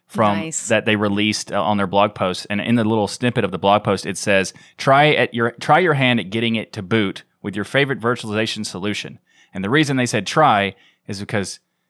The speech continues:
Speaker 1: it's very hard to do, and I couldn't get it to boot.
Speaker 2: <laughs>
Speaker 1: And I tried, like, four different solutions, and I gave up. I'm like, "Never mind, it's not gonna work."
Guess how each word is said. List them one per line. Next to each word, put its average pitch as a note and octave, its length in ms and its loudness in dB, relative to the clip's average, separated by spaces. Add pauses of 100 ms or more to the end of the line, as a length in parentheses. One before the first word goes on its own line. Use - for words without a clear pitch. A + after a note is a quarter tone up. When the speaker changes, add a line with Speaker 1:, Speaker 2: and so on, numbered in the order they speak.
(260)
Speaker 1:
it's G2+ 100 -20
very C#3 280 4
hard B2+ 320 2
to A#2+ 80 -8
do, F#2+ 400 -2 (360)
and - 80 -6
I - 60 -2
couldn't - 300 4
get C3+ 100 4
it - 100 4
to - 60 -6
boot. A2+ 300 2
Speaker 2:
<laughs> D#4 180 -4 (480)
Speaker 1:
And G#2+ 120 0
I G#2 40 0
tried, C3 280 2
like, G2+ 160 0
four D3 260 2
different C#3+ 360 0
solutions, A#2+ 520 -4
and F#2+ 80 -6
I F2+ 60 0
gave A2+ 240 -2
up. G#2+ 160 2
I'm - 40 -10
like, G2 240 -4
"Never C3+ 200 2
mind, A2 480 0
it's - 120 -20
not B2+ 120 2
gonna C3+ 120 2
work." G#2+ 360 -2